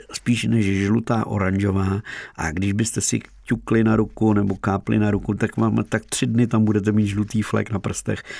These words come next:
ať to umýváte tím či oním, prostě je to silné, výrazné, ten kurkumin výz-, výrazné barvivo,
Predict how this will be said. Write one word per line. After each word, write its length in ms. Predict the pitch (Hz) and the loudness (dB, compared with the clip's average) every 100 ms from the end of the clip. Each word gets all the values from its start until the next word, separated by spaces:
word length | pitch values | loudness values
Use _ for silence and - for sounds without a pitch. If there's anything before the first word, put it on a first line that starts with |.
| - | -8
ať 200 | 104 107 | -4 -4
to 180 | - 117 | 0 0
umýváte 640 | - 107 107 110 110 113 | 2 4 4 4 2 0
tím 340 | 110 - 107 107 | -4 0 0 0
či 200 | - - | -2 -2
oním, 440 | 104 98 104 101 - - - | 0 2 2 2 -4 -16 -10
prostě 280 | 95 - 110 | -8 -2 0
je 100 | 104 | 0
to 140 | - | 0
silné, 580 | - - 95 98 98 101 | -2 0 0 2 0 0
výrazné, 600 | 101 98 90 104 120 110 - - | -2 -2 -2 0 2 0 -2 -16
ten 180 | - 95 | -4 -4
kurkumin 600 | 90 104 107 107 104 92 | -2 -4 -2 0 0 0
výz-, 340 | 92 92 92 113 | -2 -2 -2 -4
výrazné 480 | 107 98 101 107 113 | -2 0 0 2 2
barvivo, 580 | 95 101 90 82 82 | 0 -2 0 -2 -2